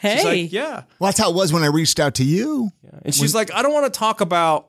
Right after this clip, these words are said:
Speaker 1: just money, though. I wanna talk about what's important." I'm like, "It's, this is your time."
Speaker 2: Mm-hmm.
Speaker 1: And then it ended up talking about money <laughs> too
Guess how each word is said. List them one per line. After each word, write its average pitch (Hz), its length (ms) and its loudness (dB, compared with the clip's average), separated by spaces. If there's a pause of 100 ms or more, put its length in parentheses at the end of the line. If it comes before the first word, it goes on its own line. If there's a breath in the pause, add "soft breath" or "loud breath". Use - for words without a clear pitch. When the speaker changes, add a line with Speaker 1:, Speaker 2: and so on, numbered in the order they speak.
(280)
Speaker 1:
just 165 300 0
money, 131 320 2
though. 139 160 0
I 139 40 2
wanna 135 140 0
talk 147 200 -4
about 127 160 0
what's 113 140 -6
important." 98 520 -10
I'm 104 100 -6
like, 101 200 -2
"It's, 107 220 -2 (100)
this - 420 -4
is 123 80 0
your 123 120 4
time." 85 320 -6 (400)
Speaker 2:
Mm-hmm. 175 220 2
Speaker 1:
And 202 120 -8 (160)
then 117 320 0
it 139 100 2
ended 170 140 2
up 170 220 0
talking 143 320 0
about 120 240 0
money 123 240 0
<laughs> - 140 0
too 175 280 0